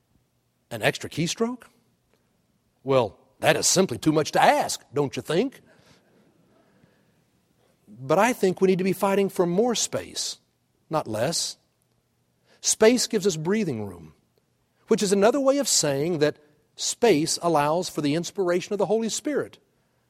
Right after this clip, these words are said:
J R R Tolkien told the story of correcting student essays when he came upon a blank page among the papers. He stared at it for a moment, and then he wrote upon it,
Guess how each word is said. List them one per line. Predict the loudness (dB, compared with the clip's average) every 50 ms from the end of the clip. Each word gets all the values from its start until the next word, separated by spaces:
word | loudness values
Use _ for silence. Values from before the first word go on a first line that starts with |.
| _ _ _ _ _ _ _ _ _ _ _ _ _ _ _ _
J | 0 2 4 6 6 6 4
R | 4 2 0 2
R | 2 2 0 0
Tolkien | 0 2 2 2 2 2 -2 -10 -16 -16 -16 _ _ _ _ _ _ _ _ _
told | 4 6 6 6 6
the | 4 0
story | 0 4 4 6 6 6 4 4
of | 2 -2
correcting | 0 0 2 4 4 2 2 0 -4 -4 -4
student | -4 -4 -2 -2 -2 -2 -4 0
essays | 2 2 2 2 0 -2 -2 -2 -2 -2 -4 -6 -8 -10 _ _ _ _ _ _ _ _ _ _ _ _
when | 4 4
he | 6
came | 6 2 2 2
upon | 0 0 0 0 0
a |
blank | 0 0 2 2 2 2 0 -4 -10
page | -2 0 0 0 0 -2 -6 -8 -10 -12 -8
among | -4 -4 -4 -4
the | -4 -2
papers. | 0 0 0 0 -4 -12 -12 -12 -14 -14 -16 _ _ _ _ _ _ _ _ _ _ _ _ _ _ _ _ _ _ _ _ _
He | -4 0
stared | 0 2 4 4 4 6 4
at | 2
it | 0 -2
for | -4 -2 -2 -2
a |
moment, | 0 0 -2 -2 -2 -4 -10 -16 _ -20 _ _ _ _ _ _ _ _ _ _ _ _ _ _ _ _ _ _ _ _ _ _ _ _ _ _ _ _ _ _ _ _ _ _ _
and | -8 -2 -2
then | 0 0
he | 2
wrote | 2 2 2 2
upon | 0 -2 -2 -4 -4 -4
it, | -8 -14 -20